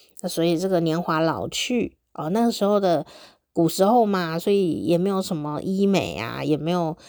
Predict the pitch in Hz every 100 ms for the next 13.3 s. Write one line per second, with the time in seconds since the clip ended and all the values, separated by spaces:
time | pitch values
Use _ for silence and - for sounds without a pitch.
0 | - - 160 139 175 180 170 190 196 127
1 | 175 165 165 - - 151 147 - - _
2 | - 247 - 165 175 247 214 185 185 208
3 | 190 175 143 - 139 151 165 151 - -
4 | 131 - - _ - _ - 285 370 -
5 | 247 277 269 233 220 220 196 214 233 233
6 | 233 202 208 269 - _ - 247 202 180
7 | - 208 208 185 - 190 175 - 247 175
8 | - - - 113 175 170 185 165 104 78
9 | - 151 156 208 - - 233 220 196 180
10 | - 190 - 175 175 - - - _ -
11 | 170 - 160 - 220 156 - _ _ _
12 | _ - 202 165 - 180 190 - _ -
13 | 277 240 -